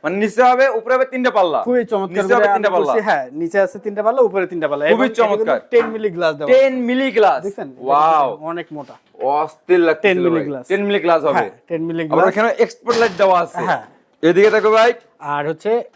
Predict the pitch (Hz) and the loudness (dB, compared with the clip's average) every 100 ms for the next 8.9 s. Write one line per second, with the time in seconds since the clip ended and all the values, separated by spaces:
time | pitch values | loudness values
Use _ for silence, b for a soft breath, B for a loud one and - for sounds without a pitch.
0 | _ 170 190 202 208 254 - 254 233 233 | _ -6 -4 -4 -4 -6 -4 0 2 2
1 | 254 233 156 147 147 139 - - 208 139 | 0 -4 -4 -4 -6 -10 -12 -2 -2 -2
2 | 117 _ _ _ 185 185 247 240 247 254 | -10 _ _ _ -4 0 0 0 0 0
3 | 233 185 202 220 240 226 233 240 240 240 | 2 2 4 2 2 2 2 0 2 0
4 | 185 147 107 214 165 143 - _ 165 185 | 0 -8 -4 -4 -4 -6 -14 _ -2 0
5 | 202 196 185 185 185 175 151 147 147 185 | 2 2 2 0 -4 -4 -6 -6 2 4
6 | 208 180 165 - _ 220 208 180 180 220 | 4 2 -2 -2 _ -8 0 2 2 2
7 | 220 214 233 233 240 233 233 226 220 208 | 4 4 4 2 -2 -2 0 2 4 4
8 | 170 117 208 214 - 208 202 151 123 | 0 -6 -8 -8 -8 -4 0 2 0